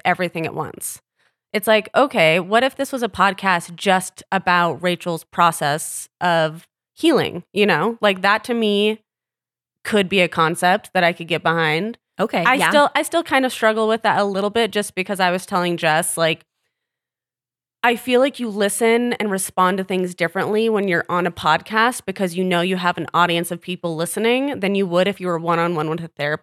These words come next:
Speaker 1: with a therapist. So it's hard for me to believe that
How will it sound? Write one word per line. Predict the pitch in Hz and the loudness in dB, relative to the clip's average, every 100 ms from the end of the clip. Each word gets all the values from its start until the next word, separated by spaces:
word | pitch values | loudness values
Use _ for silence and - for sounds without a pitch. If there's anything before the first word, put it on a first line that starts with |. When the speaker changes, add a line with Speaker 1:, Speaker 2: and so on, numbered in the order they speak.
| - | -8
Speaker 1:
with | 180 175 | -8 -8
a | |
therapist. | 165 131 147 - 233 285 - - _ _ - _ | -8 -4 -4 -4 -6 -6 -10 -20 _ _ -20 _
So | - 220 214 | 0 4 4
it's | - | 0
hard | 208 220 208 | 0 2 2
for | 226 | 0
me | 214 | -2
to | 190 | -2
believe | 175 170 170 170 | -2 -2 0 -2
that | 165 156 147 139 | 0 2 2 0